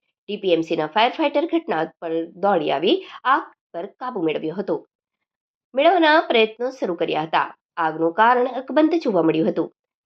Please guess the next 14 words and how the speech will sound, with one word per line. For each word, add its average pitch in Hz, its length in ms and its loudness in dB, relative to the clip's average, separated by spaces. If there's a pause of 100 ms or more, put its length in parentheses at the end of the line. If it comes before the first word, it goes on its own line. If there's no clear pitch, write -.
ઘટનામાં 202 400 -4
કોઈ 180 140 -4
જાનહાનિ 226 540 0
નહીં, 190 240 2
પણ 254 200 4
મંડપનો 294 500 0
સામાન 180 380 0
વિપુલ 240 260 -4
માત્રામાં 170 460 -4
આગમાં 214 440 0
સ્વાહા 202 380 -2
થઈ 160 220 -2
ગયો 160 160 2
હતો. - 320 -2